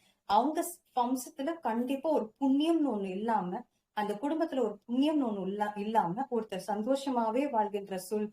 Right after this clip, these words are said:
சூழ்நிலையோ இல்ல காலநிதியோ கண்டிப்பா அந்த கிரகத்துக்கோ, அந்த ஜாதகத்துக்கோ, அந்த ஜாதகனுக்கோ கண்டிப்பா இருக்காது. அப்போ அந்த இடத்துல புண்ணிய கர்மா அதிகமா இருக்க என்ன ஆகும்னா,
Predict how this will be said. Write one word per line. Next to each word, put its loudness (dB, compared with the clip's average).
சூழ்நிலையோ 0
இல்ல 0
காலநிதியோ -2
கண்டிப்பா -2
அந்த -2
கிரகத்துக்கோ, -2
அந்த 2
ஜாதகத்துக்கோ, -2
அந்த -2
ஜாதகனுக்கோ 0
கண்டிப்பா -2
இருக்காது. -4
அப்போ -2
அந்த 2
இடத்துல -2
புண்ணிய 4
கர்மா -2
அதிகமா -2
இருக்க -4
என்ன -4
ஆகும்னா, -4